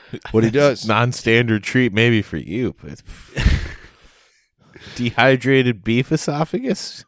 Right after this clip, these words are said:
Speaker 1: Yeah.
Speaker 2: Yeah.
Speaker 1: What he does is he takes whatever we give him ge-, so gently in his mouth for a split second, and then he just drops it on the ground and then looks at it for a while. Just kinda stares at it.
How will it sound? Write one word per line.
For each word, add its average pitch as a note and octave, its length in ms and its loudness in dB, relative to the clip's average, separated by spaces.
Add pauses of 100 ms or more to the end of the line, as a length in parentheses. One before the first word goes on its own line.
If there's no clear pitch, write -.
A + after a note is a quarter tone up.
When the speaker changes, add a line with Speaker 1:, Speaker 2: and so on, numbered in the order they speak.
(160)
Speaker 1:
Yeah. C#3 320 4
Speaker 2:
Yeah. C2+ 200 -12 (500)
Speaker 1:
What C3 160 4
he B2+ 60 2
does C#3+ 320 4
is A2 120 -6
he B2 120 0
takes D3+ 380 0
whatever C3+ 340 4
we B2 140 2
give B2 260 2
him G2 260 -4 (160)
ge-, A#2 520 -2 (200)
so E3+ 400 2
gently D3 440 0
in B2 80 -2
his F#2+ 120 -6
mouth G#2 580 -6 (140)
for A#2+ 360 0 (200)
a A#2+ 120 -8
split - 340 0
second, A#2+ 500 -2
and A#2 140 -2
then B2 80 2
he B2+ 80 2
just A2 220 -6
drops A2+ 320 0
it B2 80 -2
on A2+ 100 0
the G#2 80 -4
ground A#2+ 400 0
and G#2+ 80 -4
then G2 140 -2
looks A#2 280 -2
at D#2 200 -6
it - 100 -18
for E2+ 180 -8
a D#2+ 80 -4
while. C#2+ 440 -8
Just - 160 -12
kinda G2 180 -4
stares G#2 460 -2
at D#2+ 240 -4
it. D#2 120 -8